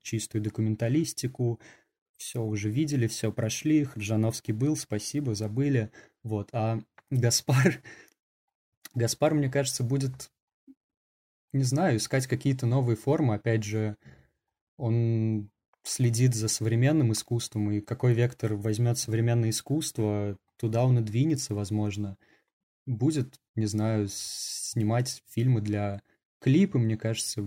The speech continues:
будет снимать фильмы для каких-нибудь модных показов. Ну, что-то такое, то есть превосходить себя вряд ли он будет. Ну, он уже все доказал, что мог. Как бы больше ему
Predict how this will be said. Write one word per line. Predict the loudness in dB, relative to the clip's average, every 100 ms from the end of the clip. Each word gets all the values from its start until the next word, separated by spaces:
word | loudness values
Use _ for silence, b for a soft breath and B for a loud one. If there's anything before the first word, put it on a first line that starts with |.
| -8
будет | -6 -4 -2 -4
снимать | -2 0 0 -2 -4 -12 -6
фильмы | -2 0 0
для | 0 0 -2
каких-нибудь | _ -10 -4 -4 -4 -2
модных | 0 0 -2
показов. | -8 -8 -6 -6 -8 -18 _ _ -10
Ну, | -6
что-то | -4 -4 -4
такое, | -2 2 2 2 0 -6 _ _
то | -4
есть | -4 -6 -16 -18 _ _ _ _ _ _ _ _ _ -4
превосходить | 0 0 0 0 0
себя | -2 0 2 2
вряд | 2 2 2
ли | -2
он | 0
будет. | 0 -2 -2 0
Ну, | 2 0 -4 -16 -8
он | -2 0
уже | 0 -2
все | -2 -2
доказал, | 0 -2 -2 -2 -2
что | -2 -6 -6
мог. | -4 -6 -12 _ _ _ _ _ _ _ _ _ _ _
Как | -8
бы | -6
больше | 0 2 2 0 0
ему | 2 4 2 0 -4